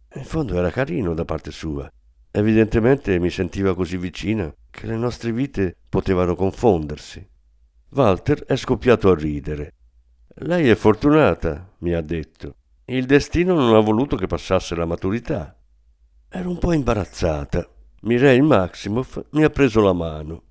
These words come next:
"Spero che non vorrà più tentare l'esame", ha detto Walter. "È tempo sprecato."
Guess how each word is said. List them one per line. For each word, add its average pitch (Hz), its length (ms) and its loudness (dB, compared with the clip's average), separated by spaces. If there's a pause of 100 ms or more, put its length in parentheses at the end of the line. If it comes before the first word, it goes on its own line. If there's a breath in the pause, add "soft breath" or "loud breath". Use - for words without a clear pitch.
(360)
"Spero 165 400 0
che 120 120 -2
non 107 160 4
vorrà 110 220 2
più 117 180 -2
tentare 104 420 -2
l'esame", 107 640 -4 (280)
ha 87 100 -8
detto 80 320 -4
Walter. 76 580 -8 (320)
"È - 280 -8
tempo 120 260 4
sprecato." 85 680 -2